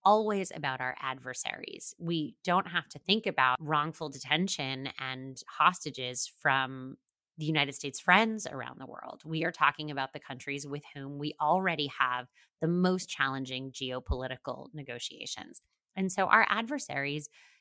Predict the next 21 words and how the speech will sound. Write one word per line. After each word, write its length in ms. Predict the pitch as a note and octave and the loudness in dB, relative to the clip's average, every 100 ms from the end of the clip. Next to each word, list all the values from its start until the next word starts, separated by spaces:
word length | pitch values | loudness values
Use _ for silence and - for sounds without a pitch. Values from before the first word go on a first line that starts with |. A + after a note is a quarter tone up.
| _ | _
use 840 | D3+ C#3+ F#3+ G#3+ D3+ C#3 E3+ - - _ D#3 | -12 0 4 4 4 0 -4 -6 -8 _ 6
our 600 | C#3+ D#3 E3+ F#3+ G#3 - _ _ _ _ | 6 4 0 0 -4 -10 _ _ _ _
sympathy 540 | - F3 E3+ F3+ G3 | 0 0 0 -2 -2
for 200 | G3+ F3+ | 0 2
our 160 | D3+ D#3+ | 2 2
fellow 260 | D#3 D#3 E3 | 0 0 0
citizens 600 | C#3 D3+ - E3+ F#3+ - | -4 -6 -6 -4 -4 -4
against 400 | F#3 E3 G#3 A3+ | 0 2 2 -2
us. 300 | - - - - _ _ _ _ _ D#3 | -8 -8 -8 -10 _ _ _ _ _ 4
They 180 | D#3+ | 4
are 440 | D#3 D3 C#3+ C#3+ C3+ _ - | 6 2 2 -2 -8 _ -18
holding 460 | - F#3+ G#3 A3+ | -2 2 4 4
our 140 | G3 F3+ | 4 2
citizens 440 | D#3 D3+ D3+ C#3+ | -2 -4 -6 -10
for 160 | - C#3+ | -6 -4
leverage 440 | C3 C3 D#3 E3+ | -2 -2 -2 -2
when 200 | D#3+ D3 | -4 -6
they 120 | C#3+ | -6
know 440 | D3 F3 G#3+ D#3 D3+ | -4 0 2 2 0
that 240 | D3 - | -6 -4
that 220 | D#3+ E3 | -2 -2